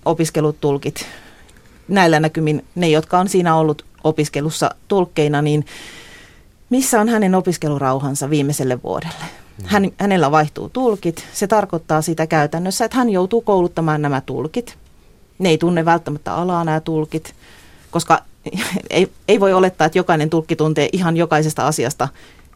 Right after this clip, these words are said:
Speaker 1: ihan kaiken. Eli
Speaker 2: Mm.
Speaker 1: tulkeillakin on vahvuuksia. Nämä tulkit on kouluttautunut nyt tähän siinä samalla. Ja he osaa tulkata tämän. Nyt tämä opiskelija on hyvin huolissaan siitä, että miten hän pystyy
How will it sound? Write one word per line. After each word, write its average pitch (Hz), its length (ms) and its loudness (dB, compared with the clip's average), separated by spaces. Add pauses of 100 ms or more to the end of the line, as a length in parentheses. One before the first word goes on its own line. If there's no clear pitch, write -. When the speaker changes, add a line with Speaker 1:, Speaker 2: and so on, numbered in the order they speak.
Speaker 1:
ihan 196 240 2
kaiken. 95 480 -2 (480)
Eli 147 220 2
Speaker 2:
Mm. 80 60 -12 (380)
Speaker 1:
tulkeillakin 190 540 4
on 190 80 2
vahvuuksia. 156 640 -4 (520)
Nämä 208 180 4
tulkit 190 300 0
on 180 80 0
kouluttautunut 170 640 2
nyt 180 180 0
tähän 160 400 0
siinä 175 300 4 (100)
samalla. 139 560 0 (720)
Ja 160 100 2 (120)
he 247 100 4
osaa 208 240 2
tulkata 170 400 0 (100)
tämän. 139 280 -2 (840)
Nyt 196 260 -2 (180)
tämä 202 160 4
opiskelija 190 400 2
on 202 80 0
hyvin 190 260 2
huolissaan 147 480 -2
siitä, 143 260 -4
että 175 140 -6
miten 214 240 -2
hän 156 140 -4
pystyy 147 380 -4